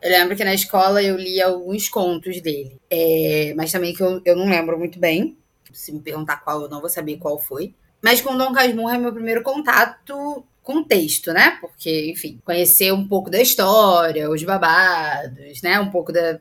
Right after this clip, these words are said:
da personagem principal, da narrativa, tarará. Eu conheço essas referências, mas é o primeiro contato com o texto.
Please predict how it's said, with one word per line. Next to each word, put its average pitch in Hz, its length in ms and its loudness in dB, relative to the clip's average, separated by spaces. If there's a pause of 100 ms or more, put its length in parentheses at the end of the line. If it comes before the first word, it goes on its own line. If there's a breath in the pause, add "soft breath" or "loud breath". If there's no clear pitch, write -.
da 160 140 -8
personagem 160 500 -8
principal, 180 540 2
da 156 120 -4
narrativa, 175 440 -4
tarará. 190 440 0 (100)
Eu 190 160 0
conheço 208 360 2
essas 208 200 -2
referências, 226 800 2
mas 220 440 -2
é 190 100 0
o 196 60 -2
primeiro 208 300 0
contato 214 500 0
com 226 100 -12
o 247 60 -12
texto. 139 460 -12